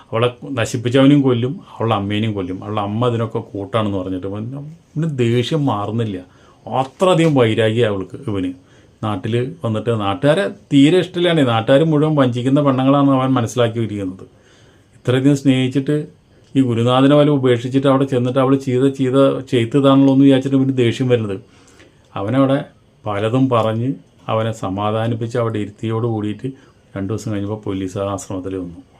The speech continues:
ആശ്രമത്തിൽ വന്നിട്ട് ഗുരുനാഥനോട് പറഞ്ഞു, "അവർ തെറ്റ് ചെയ്തിട്ടുണ്ട്, അവനെ ഞങ്ങൾക്ക് വിട്ടു തരണം, ഞങ്ങൾ കൊണ്ടുപോയിക്കോളാം" എന്ന് പറഞ്ഞു. അപ്പോൾ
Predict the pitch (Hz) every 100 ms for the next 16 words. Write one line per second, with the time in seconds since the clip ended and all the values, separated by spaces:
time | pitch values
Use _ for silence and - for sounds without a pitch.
0 | - 92 98 101 101 98 104 117 - -
1 | - _ 110 107 98 101 101 101 101 101
2 | 104 95 98 - 110 98 90 85 90 -
3 | _ - 101 104 104 98 104 98 117 95
4 | 90 92 92 98 - 90 98 92 90 90
5 | 82 87 _ _ _ _ _ _ _ _
6 | _ - 92 110